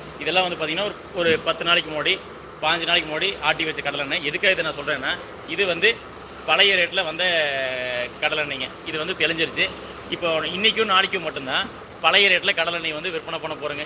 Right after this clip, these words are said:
இன்னைக்கு நாளைக்கு மட்டும்தான், ஏன்னா ஸ்டாக் அவ்வளோதான் இருக்குங்க. ஸ்டாக் இருக்கிறதுக்கு தான் விற்க முடியும்.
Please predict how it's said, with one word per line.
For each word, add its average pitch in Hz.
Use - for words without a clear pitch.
இன்னைக்கு 180
நாளைக்கு 170
மட்டும்தான், 160
ஏன்னா 185
ஸ்டாக் 190
அவ்வளோதான் 180
இருக்குங்க. 151
ஸ்டாக் 180
இருக்கிறதுக்கு 175
தான் 170
விற்க 156
முடியும். 147